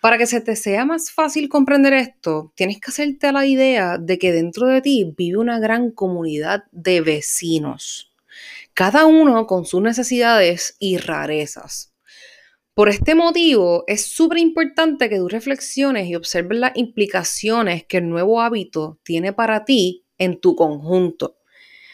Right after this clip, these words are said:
Yo te voy a sugerir que tú escribas en un papel todo lo que aparezca en esta reflexión, porque créanme que tengo muchas preguntas para ustedes para que reflexionen. Pregúntate, ¿en quién te ayuda a convertirte este hábito?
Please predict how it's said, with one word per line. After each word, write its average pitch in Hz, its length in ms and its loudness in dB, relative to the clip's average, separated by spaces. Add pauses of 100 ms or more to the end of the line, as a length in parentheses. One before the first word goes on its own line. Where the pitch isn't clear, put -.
(160)
Yo 226 80 4
te 262 60 6
voy 302 100 4
a 320 80 4
sugerir 311 440 4
que 226 120 2
tú 196 60 0
escribas 240 320 2
en 269 80 4
un 262 140 2
papel 262 360 0
todo 202 180 4
lo 226 140 2
que 247 60 0
aparezca 226 640 -2
en 175 140 -2
esta 165 300 -6
reflexión, - 680 -10 (200)
porque 190 280 0
créanme 220 460 2
que 170 100 2
tengo 180 200 0
muchas 165 340 -4
preguntas 147 600 -4
para 165 180 -2
ustedes 254 340 0
para 180 240 0
que 160 100 -4
reflexionen. 151 720 -10 (1120)
Pregúntate, 233 880 2
¿en 214 140 -2
quién 277 400 -2
te 320 100 2
ayuda 294 440 2
a 185 80 -4
convertirte 175 1080 -6 (320)
este 185 360 0
hábito? 139 400 -2